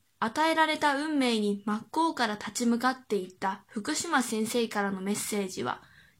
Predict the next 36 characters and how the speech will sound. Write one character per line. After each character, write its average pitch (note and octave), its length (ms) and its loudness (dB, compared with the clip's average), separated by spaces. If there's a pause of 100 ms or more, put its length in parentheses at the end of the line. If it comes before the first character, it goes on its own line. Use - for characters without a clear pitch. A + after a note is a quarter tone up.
(120)
共 E4 220 0
生 E4+ 260 0
の E4 140 -4
社 E4+ 140 -6
会 B3 260 2
を G3+ 40 -2
目 G3+ 160 -2
指 A3 200 -2
す - 180 -8
出 A3 260 -4
発 D4 280 -2
点 C#4+ 200 2
に A3 80 4
な G#3 140 0
る A3 100 0
の G3 200 -2
で G3 100 -6
は F#3 120 -4
な G3+ 120 -2
い A3+ 120 -6
か」 - 300 0 (280)
と C4+ 100 -4
い C4+ 140 2
う C#4 100 0
よ C#4+ 120 0
う C4 40 0
な A3 100 0
こ G#3 140 -8
と A#3+ 160 0
が G#3+ 180 -6
書 - 120 -12
か G#3+ 100 -2
れ G3+ 100 -4
て - 120 -12
い - 100 -10
る。 - 160 -14